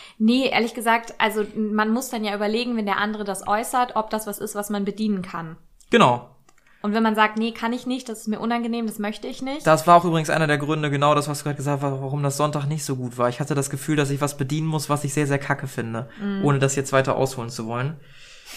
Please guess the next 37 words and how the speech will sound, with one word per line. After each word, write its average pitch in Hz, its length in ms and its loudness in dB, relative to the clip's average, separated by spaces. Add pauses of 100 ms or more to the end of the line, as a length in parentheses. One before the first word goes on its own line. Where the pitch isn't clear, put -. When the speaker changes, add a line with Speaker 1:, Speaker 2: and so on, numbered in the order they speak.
(720)
Speaker 2:
Ja, 180 320 6
genau, 139 320 2
wenn 147 100 2
man's 180 180 4
nicht 190 140 0
kann, 233 200 4
sollte 202 200 8
man's 185 220 4
nicht 175 140 -2
machen. 135 260 -6 (420)
Speaker 1:
Ja. 196 280 -8 (320)
Speaker 2:
Das 135 200 -4
Bedienen 127 320 -4
von 123 200 -6
bestimmten 117 320 -8
Sachen. 123 300 -8 (380)
Speaker 1:
Richtig, 180 400 -10
aber 190 140 -2
die 208 80 -2
Speaker 2:
Das - 80 -8
ist 220 60 6
Speaker 1:
Frage 214 100 6
Speaker 2:
nicht 208 100 2
Speaker 1:
ist 202 80 -4
Speaker 2:
so 220 60 0
gut. 208 40 4
Speaker 1:
halt 190 180 -2 (920)
in 254 160 2
dem 277 200 2
Sinne 247 300 0
unangenehm, 247 960 -2
ähm, 214 560 -2 (1120)
dass 214 220 4
man 214 400 2 (720)
in 254 240 -2
der 240 120 4
Beantwortung, 220 880 0